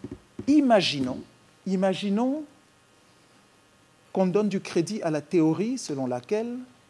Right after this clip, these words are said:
ce seraient des soldats centrafricains qui auraient parlé lingala. Imaginons cela. Je pense que ce n'est absolument faux, mais imaginons. Est-ce que,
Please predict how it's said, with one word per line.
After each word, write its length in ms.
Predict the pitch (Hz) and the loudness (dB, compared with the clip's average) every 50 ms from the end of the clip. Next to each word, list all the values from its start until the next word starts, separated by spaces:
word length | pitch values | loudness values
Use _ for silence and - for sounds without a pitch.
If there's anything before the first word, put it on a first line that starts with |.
| _ _ _ _ | _ _ _ _
ce 160 | - - 170 | -14 -8 -8
seraient 240 | 156 - 175 170 196 | -6 -6 -4 -4 -2
des 120 | 170 180 - | -2 -2 -2
soldats 320 | - 180 165 156 190 165 | -2 -2 -2 -2 -2 -2
centrafricains 640 | - 170 160 160 - 175 - - 156 - 196 202 190 | -2 -4 -6 -6 -8 -10 -8 -8 -8 -6 -4 -4 -4
qui 100 | - 175 | -4 -4
auraient 140 | 160 165 156 | -2 -2 -2
parlé 320 | - 160 139 170 185 185 | -2 -2 -2 0 0 0
lingala. 440 | 165 147 139 123 113 98 80 71 - _ _ _ _ _ _ _ _ _ _ _ _ _ _ _ _ _ _ _ _ _ _ _ _ _ _ _ _ _ _ - | 0 -2 -6 -6 -6 -8 -10 -12 -16 _ _ _ _ _ _ _ _ _ _ _ _ _ _ _ _ _ _ _ _ _ _ _ _ _ _ _ _ _ _ -8
Imaginons 460 | 170 170 185 180 170 185 180 190 202 196 | -4 -4 -2 -2 -2 -4 -4 -4 -4 -6
cela. 280 | - - 127 - 110 - - _ _ _ _ _ - - - _ _ _ _ _ _ _ _ _ _ _ _ _ _ _ _ _ _ _ _ _ - - 247 | -6 -8 -10 -12 -16 -20 -20 _ _ _ _ _ -20 -20 -20 _ _ _ _ _ _ _ _ _ _ _ _ _ _ _ _ _ _ _ _ _ -20 -16 -12
Je 140 | 131 147 131 | -10 -8 -6
pense 240 | - 151 139 - | -4 -4 -6 -6
que 80 | - - | -6 -8
ce 100 | - - | -8 -8
n'est 140 | 123 127 - - - | -8 -10 -10 -10 -10
absolument 560 | 143 143 - - 160 143 147 143 139 127 113 | -8 -6 -4 -4 -4 -2 -4 -4 -4 -6 -6
faux, 240 | - - - 214 262 | -6 -4 -4 -4 -4
mais 160 | 185 147 - - _ _ _ - | -4 -8 -12 -14 _ _ _ -10
imaginons. 440 | 165 156 147 131 113 120 117 110 - - _ _ _ _ _ _ _ _ _ _ _ _ _ _ _ _ _ - _ _ _ _ _ _ - | -8 -6 -6 -6 -8 -10 -12 -16 -16 -20 _ _ _ _ _ _ _ _ _ _ _ _ _ _ _ _ _ -20 _ _ _ _ _ _ -2
Est-ce 240 | 196 214 214 - - | -2 0 0 -2 -4
que, 240 | - 269 277 262 | -4 -2 -2 -2